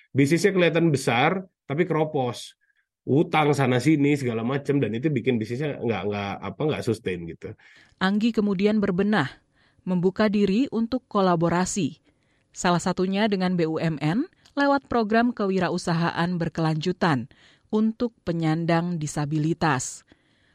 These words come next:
Speaker 2: Programnya terdiri dari empat tahap, yakni pelatihan,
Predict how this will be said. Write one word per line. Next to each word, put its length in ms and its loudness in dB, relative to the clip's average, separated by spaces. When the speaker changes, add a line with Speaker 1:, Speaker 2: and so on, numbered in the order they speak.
Speaker 2:
Programnya 560 0
terdiri 400 0
dari 240 0
empat 320 -4
tahap, 320 0
yakni 320 -2
pelatihan, 720 0